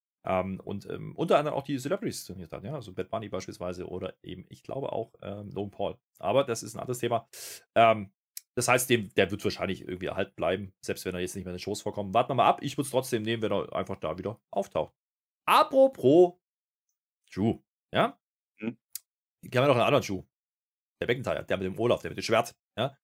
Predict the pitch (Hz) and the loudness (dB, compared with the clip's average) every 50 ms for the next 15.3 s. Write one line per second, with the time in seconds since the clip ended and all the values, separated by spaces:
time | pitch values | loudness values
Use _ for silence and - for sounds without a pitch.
0 | _ _ _ - - 104 120 113 - 160 - - 190 143 113 131 - - - 185 | _ _ _ -10 -4 2 2 2 2 2 -2 0 2 2 2 2 0 -2 -4 -4
1 | 190 185 180 165 135 117 107 101 - 117 - - - 131 123 113 - 101 98 98 | -6 -6 -6 -6 -6 -8 -8 -6 -6 -4 -4 -4 -4 -6 -6 -2 -4 -4 -4 -4
2 | 95 - 92 120 202 214 147 - - 107 135 139 123 104 104 101 - 143 - - | -2 0 0 0 0 0 -4 0 2 2 2 0 -2 -6 -8 -6 -8 -8 -6 -6
3 | 120 101 - 110 104 101 98 101 95 120 143 135 120 120 117 - - 104 107 - | -6 -4 -4 -6 -6 -4 -2 0 0 0 0 0 -2 -2 -2 -2 -4 -4 -6 -6
4 | - 98 - 120 139 156 139 147 147 - - 135 131 135 127 113 107 101 - - | -10 -10 -6 -4 -4 -4 -4 -4 -6 -4 -4 -4 -4 -4 -6 -10 -12 -12 -12 -10
5 | 101 101 95 98 101 104 104 98 101 110 110 104 - - 110 110 101 101 92 95 | -8 -8 -6 -6 -8 -10 -12 -16 -14 -14 -14 -14 -10 -6 -6 -4 -2 -2 -4 -2
6 | 98 107 98 92 107 123 143 - - 139 131 - 135 127 135 139 139 135 127 - | -2 -4 -2 0 -2 -2 -2 -2 -6 -6 -4 -2 0 0 0 0 -2 -4 -2 -2
7 | - 143 - 131 127 135 131 - 139 139 - - - 127 131 127 131 135 131 131 | -2 -2 -2 -6 -10 -8 -2 -2 -4 -4 -4 -8 -12 -12 -8 -6 -6 -6 -6 -4
8 | 139 147 151 147 - - 90 90 80 78 _ _ _ _ - - 104 101 - 120 | 0 0 0 0 -2 -6 -6 -6 -6 -6 _ _ _ _ -6 -6 -4 -4 -2 2
9 | 147 135 92 117 135 131 131 - 143 147 - _ _ _ _ _ _ _ _ - | 2 2 2 2 -2 -4 -2 -2 -2 -2 -2 _ _ _ _ _ _ _ _ -10
10 | - 110 117 113 - _ _ _ _ _ _ _ - 151 170 208 214 160 127 - | -4 -4 -4 -4 -6 _ _ _ _ _ _ _ -6 -2 -2 0 2 2 6 6
11 | 117 131 156 156 156 160 156 147 143 107 107 127 160 156 - 127 127 123 117 - | 8 6 6 4 0 -4 -4 -2 -2 0 2 2 0 0 0 2 2 2 2 0
12 | 98 98 90 123 147 151 135 123 127 113 104 110 - 104 104 98 - - 98 95 | -4 -4 -4 -2 -4 -2 -2 -2 -2 -2 -4 -4 -4 -4 -4 -4 -4 -4 -4 -4
13 | 92 - - 78 80 - 110 131 139 135 123 113 107 - 117 104 110 131 131 175 | -4 -4 -4 -6 0 2 4 6 6 4 4 2 -2 -2 -2 -2 -2 -2 -4 -4
14 | 156 151 160 190 196 196 196 107 107 107 117 107 - 104 113 - - - 101 123 | -2 -2 0 0 0 -2 0 -2 -4 -4 -4 -2 0 0 0 -2 -4 -6 0 0
15 | 175 - - - - | 0 0 0 -8 -12